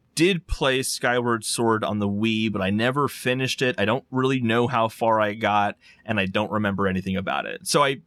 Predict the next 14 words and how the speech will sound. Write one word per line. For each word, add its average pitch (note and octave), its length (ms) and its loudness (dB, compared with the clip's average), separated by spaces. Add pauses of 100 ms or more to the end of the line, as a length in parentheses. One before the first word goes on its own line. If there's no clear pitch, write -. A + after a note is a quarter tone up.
effectively E3 680 2
haven't G#2+ 320 -2
played D#2+ 220 -2
it C#2 100 -6
before. - 440 -4 (1000)
But A#2 240 2 (120)
I A#2 280 0
feel A#2 140 0
like G2+ 100 -6
I G2 40 -6
should - 160 -10
mention - 240 -12
that. - 180 -10 (340)
Um, C#3 480 0